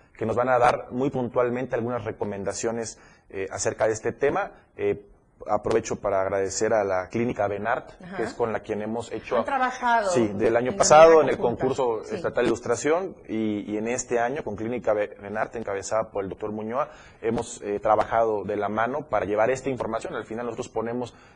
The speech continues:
Speaker 1: parte de la gestión y, y ellos ponen también la información, ¿no? Que, que es tan importante. Entonces haremos esta activación física y hablaremos acerca de, de estos tips, ¿no? De, de, de cómo prevenir.
Speaker 2: Es una manera de hacer conciencia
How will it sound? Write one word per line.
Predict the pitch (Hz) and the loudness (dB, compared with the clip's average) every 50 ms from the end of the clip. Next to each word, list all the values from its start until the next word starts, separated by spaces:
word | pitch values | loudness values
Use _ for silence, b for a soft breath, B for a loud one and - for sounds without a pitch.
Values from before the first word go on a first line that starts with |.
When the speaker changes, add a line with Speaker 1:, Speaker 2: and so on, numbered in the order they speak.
| B B B | B B B
Speaker 1:
parte | - 123 117 - 120 | 2 2 2 4 2
de | 117 | 4
la | 110 110 107 | 4 2 0
gestión | 104 101 - - - 143 151 151 151 - 156 - - - - - | -2 -4 -8 -6 -4 -4 -4 -4 -6 -8 -12 -14 -20 -20 -20 -14
y, | - 110 | -10 -8
y | 110 104 104 101 92 - 101 104 101 104 104 101 - - | -8 -6 -6 -8 -8 -8 -6 -6 -4 -4 -4 -4 -4 -4
ellos | 120 117 113 104 | -2 -2 -2 -4
ponen | - - 113 117 117 113 | -4 -4 -4 -4 -4 -4
también | - 104 104 107 113 | -4 -4 -4 -4 -4
la | 113 | -6
información, | 113 101 - 101 95 95 92 92 - - 117 101 90 87 | -6 -6 -4 -4 -4 -4 -6 -8 -8 -8 -8 -8 -8 -10
¿no? | 90 - | -10 -10
Que, | 107 104 | -10 -10
que | - 110 | -10 -10
es | 104 - | -8 -8
tan | 120 127 | -6 -6
importante. | 117 139 139 139 160 160 165 - 190 185 190 B B B B B | -4 -4 -2 -2 -2 -2 -2 -2 -4 -6 -8 B B B B B
Entonces | 113 107 - 127 127 120 | -8 -6 -6 -6 -4 -4
haremos | 113 113 120 123 131 123 131 | -2 -2 -2 -2 -4 -4 -6
esta | 127 113 - | -6 -6 -8
activación | 113 - - 117 113 - - 131 127 135 131 | -8 -6 -4 -4 -4 -4 -4 -6 -6 -6 -4
física | - 143 139 - 156 - - 170 175 - - - | -6 -4 -4 -4 -6 -4 -2 -2 -2 -2 -4 -4
y | 170 196 240 240 - _ - - | -4 -4 -4 -6 -8 _ -18 -10
hablaremos | - 104 104 98 98 107 110 113 117 110 - - B B B B B | -6 -4 -2 -2 0 -2 -2 -2 -4 -6 -8 -12 B B B B B
acerca | 107 104 - - 120 117 113 - 113 | -6 -4 0 0 0 0 0 0 -2
de, | 107 101 - | -2 -2 -2
de | 104 107 | -4 -6
estos | 110 - - 107 - | -4 -4 -6 -8 -6
tips, | - 110 101 - - 101 | -6 -8 -8 -8 -10 -12
¿no? | 104 117 110 95 - | -12 -12 -12 -14 -14
De, | 98 92 | -16 -16
de, | - - 98 92 | -14 -14 -14 -14
de | 90 - - 95 92 - | -14 -14 -12 -12 -12 -10
cómo | 113 113 - | -8 -8 -8
prevenir. | 104 104 98 95 98 98 - - - | -6 -8 -8 -8 -10 -12 -12 -6 -2
Speaker 2:
Es | - 302 - | -2 0 2
una | 392 381 392 392 370 | 2 2 2 2 2
manera | 330 302 294 294 311 320 311 | 2 0 0 0 0 0 2
de | 285 277 262 247 | 2 2 4 4
hacer | 233 226 220 - 269 262 262 | 4 2 2 2 -2 -2 -2
conciencia | 269 269 262 254 247 - 277 254 262 262 - 269 277 277 269 285 311 320 | -2 -2 -2 -2 -2 0 0 0 0 0 -2 -2 0 2 2 2 2 0